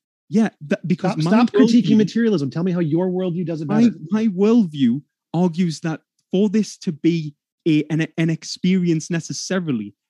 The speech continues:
Speaker 1: it already contains the a priori concepts within it,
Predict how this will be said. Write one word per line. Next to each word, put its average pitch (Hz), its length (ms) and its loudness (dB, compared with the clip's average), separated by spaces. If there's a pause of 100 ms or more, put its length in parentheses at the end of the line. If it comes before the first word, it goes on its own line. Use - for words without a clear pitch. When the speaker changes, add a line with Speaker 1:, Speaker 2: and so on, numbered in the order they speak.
(140)
Speaker 1:
it 165 100 -2 (120)
already 185 420 0
contains 170 1040 -2 (440)
the 139 200 -2
a 180 160 2
priori 160 640 0
concepts - 720 -8 (260)
within 175 360 0
it, - 180 -6